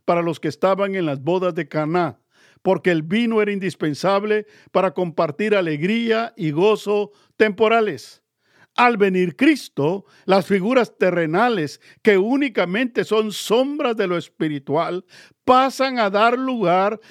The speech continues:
a las cosas celestiales mismas, como se manifiesta en Hebreos nueve, del veintitrés al veinticuatro, dice,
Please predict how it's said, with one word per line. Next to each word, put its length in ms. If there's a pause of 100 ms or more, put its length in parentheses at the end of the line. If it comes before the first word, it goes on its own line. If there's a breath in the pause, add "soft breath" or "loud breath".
(120)
a 100
las 220
cosas 360
celestiales 720
mismas, 680 (280 soft breath)
como 220
se 100
manifiesta 580
en 100
Hebreos 460
nueve, 380
del 180
veintitrés 600
al 100
veinticuatro, 680
dice, 440